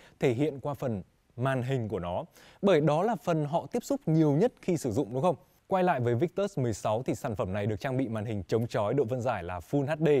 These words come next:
sắc nét, tần số quét một trăm bốn mươi bốn héc, giúp cho các game thủ trải nghiệm các tựa game bắn súng chân thực hơn bao giờ hết, đắm chìm trong thế giới đồ họa sống động và mượt mà nữa. Bên cạnh đó thì màn hình của máy cũng sở hữu công nghệ H P Flicker Free, giúp loại bỏ hiện tượng nhấp nháy màn hình,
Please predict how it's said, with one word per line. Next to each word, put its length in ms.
sắc 280
nét, 180
tần 140
số 120
quét 300
một 240
trăm 280
bốn 160
mươi 120
bốn 140
héc, 200
giúp 280
cho 160
các 160
game 180
thủ 220
trải 240
nghiệm 200
các 120
tựa 120
game 220
bắn 180
súng 280
chân 220
thực 140
hơn 180
bao 100
giờ 100
hết, 160
đắm 220
chìm 240
trong 120
thế 140
giới 180
đồ 200
họa 220
sống 340
động 140
và 140
mượt 180
mà 180
nữa. 180
Bên 160
cạnh 160
đó 200
thì 160
màn 220
hình 200
của 80
máy 220
cũng 140
sở 180
hữu 160
công 160
nghệ 120
H 120
P 40
Flicker 640
Free, 300
giúp 220
loại 280
bỏ 240
hiện 180
tượng 220
nhấp 180
nháy 260
màn 160
hình, 260